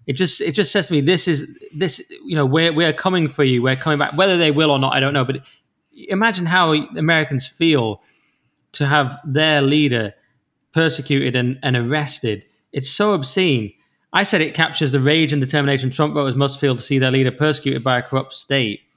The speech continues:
And I said it's insane that it's happening, but, but they've got used to it like a boiling frog, but this has gone too far.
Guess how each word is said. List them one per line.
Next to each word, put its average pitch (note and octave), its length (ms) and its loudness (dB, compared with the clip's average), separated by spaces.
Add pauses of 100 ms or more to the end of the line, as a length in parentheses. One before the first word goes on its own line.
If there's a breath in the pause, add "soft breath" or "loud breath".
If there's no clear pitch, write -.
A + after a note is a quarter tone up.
(440 soft breath)
And C#3+ 100 0
I D#3 60 4
said D3+ 180 0
it's D3+ 140 -2
insane F#3 340 0
that D3 80 0
it's C#3+ 100 -8
happening, A#2+ 520 -4 (580)
but, D3+ 340 -6 (460)
but D#3 180 -6
they've D#3 180 2
got E3 140 0
used E3 320 0
to C#3 80 0
it C3+ 60 0
like C3 180 0
a C#3 40 0
boiling C3+ 400 2
frog, C#3+ 300 0
but C3+ 120 0
this C#3 120 0
has C3+ 100 -4
gone C#3 160 2
too C3 140 -2
far. D#3+ 160 0